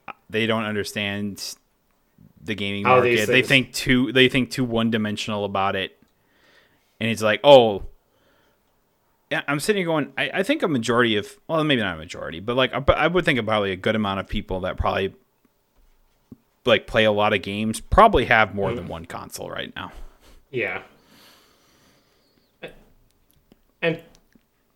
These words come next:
Speaker 2: I just wanna say, for them to lo-, be looking at this as, like you said, as two or one-dimensionally as they have been, considering all the time they've had to learn at this point, like, this <coughs>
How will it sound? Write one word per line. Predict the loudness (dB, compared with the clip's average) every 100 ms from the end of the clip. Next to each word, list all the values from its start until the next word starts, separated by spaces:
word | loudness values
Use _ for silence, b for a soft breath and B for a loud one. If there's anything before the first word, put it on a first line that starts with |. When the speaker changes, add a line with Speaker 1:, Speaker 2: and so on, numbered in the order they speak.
| -4
Speaker 2:
I | -4
just | -2
wanna | 0 0 0
say, | 0 -2 -2 -6
for | 2 2 2 -2 _ _ -2
them | -2 -2
to | -2 -4
lo-, | -4 -8
be | -6 -4
looking | -4 -6 -6
at | -6 -6
this | -6 -6 -10
as, | -10 -8 -8 -6
like | -8 -6
you |
said, | -4 -4 -6
as | -10 -10
two | -10 -4 -4 -2
or | -6
one-dimensionally | -6 -8 -8 -10 -12 -12 -10 -8
as | -8 -10
they | -12
have | -12 -10
been, | -10 -10 -10 b b b _ _ _ _ _
considering | -6 -4 0 4 4 0 -6
all | -2 2 2
the | 2
time | -2 -8 -8 -6
they've | -8 -6
had | -4 -4 -4
to | -8
learn | -6 -8 -8
at | -8
this | -10 -10
point, | -6 -2 -2 -4 b b b _ -4
like, | -2 0 4
this | 4 4 -4 -8 -16 _ _
<coughs> | -8